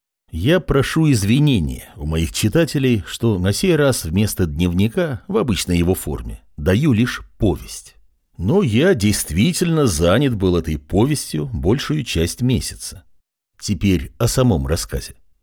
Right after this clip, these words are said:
Я заглавил его фантастическим, тогда как считаю его сам в высшей степени реальным. Но фантастическое тут есть действительно, и именно в самой форме рассказа, что и нахожу нужным пояснить предварительно.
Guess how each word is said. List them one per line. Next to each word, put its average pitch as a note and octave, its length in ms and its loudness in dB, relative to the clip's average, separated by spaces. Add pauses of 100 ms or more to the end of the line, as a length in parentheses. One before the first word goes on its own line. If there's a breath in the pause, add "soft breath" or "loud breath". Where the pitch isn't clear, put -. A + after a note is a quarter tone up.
Я D#3 280 2
заглавил C3 560 2
его G2+ 340 2
фантастическим, - 1160 -2 (240)
тогда C3 260 0
как - 180 -2
считаю D#3 500 2
его B2 240 2
сам D#3 360 0
в C#2+ 160 -4
высшей G#2+ 400 2
степени E2 640 -2
реальным. F2 580 0 (400)
Но C3 360 2
фантастическое B2 1040 0
тут - 200 -4
есть D#2+ 280 -2
действительно, F2 760 -2 (140)
и A2+ 160 2
именно D#3+ 240 2
в - 60 -6
самой C#3 380 2
форме A#2 560 2
рассказа, C2+ 600 -8 (160)
что - 280 -2
и D#3+ 40 2
нахожу E2+ 420 0
нужным C3+ 440 0 (120)
пояснить E2 560 0
предварительно. F#2+ 680 -2